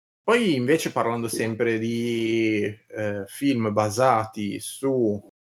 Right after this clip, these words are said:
eh, altri media, quindi appunto libri, fumetti o storie vere. E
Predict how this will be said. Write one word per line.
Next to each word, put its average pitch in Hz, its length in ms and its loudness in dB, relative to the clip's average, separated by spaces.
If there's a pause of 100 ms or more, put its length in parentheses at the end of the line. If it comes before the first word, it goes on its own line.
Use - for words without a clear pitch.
(120)
eh, 104 300 -4
altri 110 460 0
media, 107 500 -2
quindi 98 500 -6
appunto 101 420 -10
libri, 101 480 -4
fumetti 98 580 -8
o 98 80 -6
storie 98 380 -4
vere. 92 480 -4 (560)
E 107 440 -10